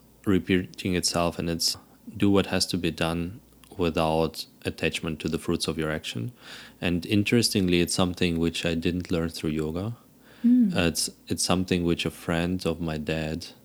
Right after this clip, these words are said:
Speaker 1: and a close friend of our family told me when I was a kid, where he said,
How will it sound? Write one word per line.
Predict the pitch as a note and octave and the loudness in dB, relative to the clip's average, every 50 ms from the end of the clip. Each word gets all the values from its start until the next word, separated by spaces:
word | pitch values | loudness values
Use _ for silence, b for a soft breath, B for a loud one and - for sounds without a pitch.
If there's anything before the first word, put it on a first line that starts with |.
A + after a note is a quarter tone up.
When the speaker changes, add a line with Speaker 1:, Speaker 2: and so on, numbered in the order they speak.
| - B B B B B B B B B | -20 B B B B B B B B B
Speaker 1:
and | - D#2 D2 D2 D#2 | -8 -8 -6 -4 -6
a | D#2 | -6
close | D2+ - - E2+ E2 D#2+ - | -4 -2 0 2 2 2 0
friend | - - D2+ D#2 D#2 D#2+ D#2+ | -2 -4 -4 -4 -4 -2 -2
of | D#2 D2+ | -2 -2
our | D#2+ D#2 D2+ D2+ | -2 -4 -4 -4
family | D2+ - D#2+ D#2 D#2 D#2 D#2+ E2 E2+ F2 F#2+ G2+ - - - | -6 -6 -6 -4 -4 -2 -2 0 -2 -2 -4 -10 -16 -14 -8
told | - D#2+ D#2+ E2 E2 | -4 -2 0 0 0
me | D#2+ D#2+ D#2+ | 0 -2 -2
when | D#2 D#2 D2+ D#2 | -2 -2 -4 -4
I | D#2 | -4
was | D2+ D#2 D2 E2+ | -4 -4 -4 -6
a | D#2 | -6
kid, | - - - D#2+ D2 D2+ D2+ - - - _ b b b b b b b b b b | -6 -4 -4 -2 -2 -4 -6 -8 -14 -20 _ b b b b b b b b b b
where | b - E2+ D#2+ D#2+ | b -4 -2 -2 -2
he | - F2 E2+ | 0 -2 -2
said, | - - - D#2 D#2+ E2 D#2+ - | -2 -2 -2 -2 -2 -2 -4 -6